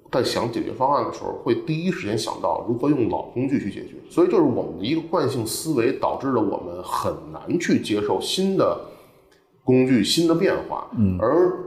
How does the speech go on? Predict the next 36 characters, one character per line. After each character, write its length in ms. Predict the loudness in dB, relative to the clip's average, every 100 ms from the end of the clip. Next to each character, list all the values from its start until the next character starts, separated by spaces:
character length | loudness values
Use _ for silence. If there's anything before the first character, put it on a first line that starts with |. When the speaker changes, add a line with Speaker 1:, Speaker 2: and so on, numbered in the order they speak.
| -8
Speaker 1:
像 240 | -2 2 2
我 120 | 0 0
同 120 | -2
学， 240 | 0 0 0
他 180 | -2
其 220 | -4 -4 -4
实 80 |
并 200 | -2 -2
不 140 | -4 -8
会 100 | -8
三 200 | -6 -6
维 60 |
软 120 | -8 -10 -14
件， 120 | -14
Speaker 2:
嗯。 120 | -12
Speaker 1:
所 300 | -2 2 4
以 80 | 2 -2
他 100 | -4
上 200 | -2 -2
手 180 | -4 -10
这 60 | -6 -6
个 100 | -6
非 240 | -2 -2
常 160 | -2 -10 -10
快。 140 | -12 -2
对， 100 | 2 4
所 140 | 4 2
以 20 | 0 2
就 160 | 4
是 80 | 4
说， 360 | 2 0 0 -8 -8
就 80 | 0
让 180 | 2 2
我 80 | 0
想 240 | 0 -2
到， 400 | 0 0 0 -2